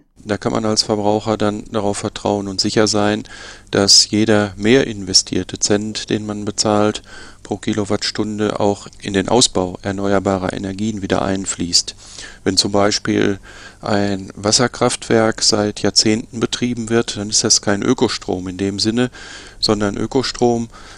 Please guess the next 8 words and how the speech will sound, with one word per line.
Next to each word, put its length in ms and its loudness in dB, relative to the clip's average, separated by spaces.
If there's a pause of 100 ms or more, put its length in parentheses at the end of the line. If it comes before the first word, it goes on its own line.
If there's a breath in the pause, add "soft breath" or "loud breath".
(140 loud breath)
liegt 320 0
nach 120 -4
unseren 380 -2
strengen 380 -6
Kriterien 580 -2
nur 120 -6
dann 240 -4
vor, 400 2